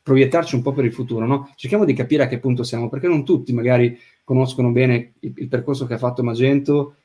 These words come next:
e da dove è arrivato qui, no? Ad Adobe Commerce.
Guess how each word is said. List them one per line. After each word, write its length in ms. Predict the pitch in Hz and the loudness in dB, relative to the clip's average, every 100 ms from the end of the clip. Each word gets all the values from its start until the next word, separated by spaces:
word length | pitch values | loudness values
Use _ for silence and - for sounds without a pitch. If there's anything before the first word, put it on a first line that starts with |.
| _ | _
e 100 | - | 0
da 80 | 123 | 2
dove 220 | 127 135 | 4 4
è 40 | 120 | 4
arrivato 480 | 117 120 117 110 | 4 2 0 -2
qui, 300 | 104 113 104 - _ _ | -6 -6 -8 -12 _ _
no? 280 | - 113 127 - | -6 -4 -4 -4
Ad 120 | 113 | -2
Adobe 380 | 110 127 123 110 | 2 4 2 -2
Commerce. 560 | 110 104 104 104 - | -2 -2 -2 -4 -14